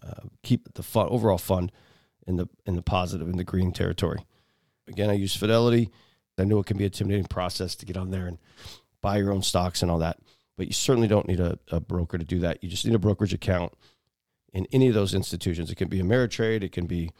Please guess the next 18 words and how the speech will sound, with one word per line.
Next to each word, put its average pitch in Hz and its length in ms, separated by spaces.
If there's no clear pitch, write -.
uh, 82 180
Vanguard, 107 640
it - 80
can - 120
be 85 80
Fidelity, 98 720
y-, 92 180
you - 60
know, 82 100
your 87 200
pick. 92 300
You 87 60
might 95 180
even 90 180
already 87 220
have 82 180
an 87 80
account 85 380